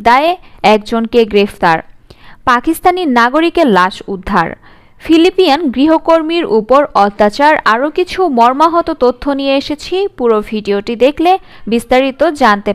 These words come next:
পারবেন। ইতিমধ্যে আপনারা সকলেই জানেন যে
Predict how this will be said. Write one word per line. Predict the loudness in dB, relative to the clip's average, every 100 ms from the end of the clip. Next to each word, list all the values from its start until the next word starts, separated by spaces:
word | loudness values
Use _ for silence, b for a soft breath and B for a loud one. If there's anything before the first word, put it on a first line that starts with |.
| 0
পারবেন। | 0 0 -6 -8 b b b b -2
ইতিমধ্যে | 0 0 2 2 4 4 4
আপনারা | 2 2 2 0 0
সকলেই | 2 2 2 0 2
জানেন | 0 2 -2 -2
যে | 0